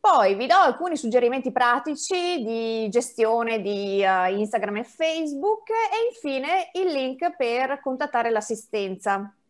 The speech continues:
e anche la policy di Facebook. Perché? Perché, ehm, nel momento in cui si vanno a fare campagne,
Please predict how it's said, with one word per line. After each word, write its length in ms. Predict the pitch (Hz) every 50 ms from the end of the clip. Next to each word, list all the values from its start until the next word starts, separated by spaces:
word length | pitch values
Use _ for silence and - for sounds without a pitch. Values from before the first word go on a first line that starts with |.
| _ _ _ _ _ _ _ _
e 100 | - 294
anche 300 | 277 226 214 220 208 240
la 100 | 220 214
policy 560 | 214 - 233 226 226 220 226 226 - 247 233 202
di 100 | 226 226
Facebook. 960 | - - 226 214 214 220 208 208 208 214 208 - _ 233 226 220 220 -
Perché? 600 | _ 277 285 247 233 - _ - 220 208 202 196 -
Perché, 760 | 220 226 226 226 _ - 233 233 247 269 277 285 285 - -
ehm, 760 | - 202 196 196 202 202 196 196 196 196 190 196 190 196 196
nel 120 | 196 208 220
momento 300 | 233 240 262 269 262 285
in 80 | 247
cui 140 | 269 277 262
si 100 | 262 208
vanno 200 | 208 208 208 202
a 80 | 202 -
fare 180 | 240 226 220 214
campagne, 840 | - 247 262 254 254 226 208 196 196 202 202 208 226 240 247 -